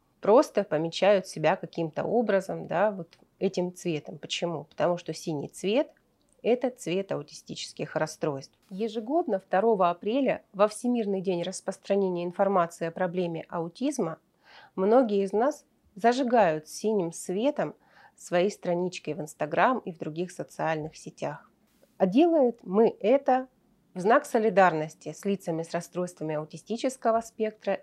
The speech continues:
и их семьями, для которых это также является очень серьезной проблемой. Важно помнить, что этот диагноз не является приговором для ребенка. Чем раньше будет выявлено аутистическое расстройство,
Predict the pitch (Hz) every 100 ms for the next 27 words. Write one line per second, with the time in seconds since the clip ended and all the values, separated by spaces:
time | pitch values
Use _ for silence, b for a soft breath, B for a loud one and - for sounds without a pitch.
0 | - 220 277 - - 233 175 156 151 151
1 | 170 175 175 220 196 170 - - 214 220
2 | 180 156 156 160 175 180 - 175 170 165
3 | 160 165 160 165 160 160 170 151 151 156
4 | 180 _ _ b b b b _ _ 185
5 | 285 294 294 247 170 151 156 _ _ -
6 | - 208 214 190 185 247 269 208 - 196
7 | 190 214 240 247 202 214 190 220 214 165
8 | 143 - b b b - 170 196 208 185
9 | 147 139 - - _ b b b b b
10 | _ - - 294 285 247 180 160 - 147
11 | 196 185 202 208 247 262 196 190 170 160
12 | 165 - 190 - - 175 175 185 - 175
13 | 147 - -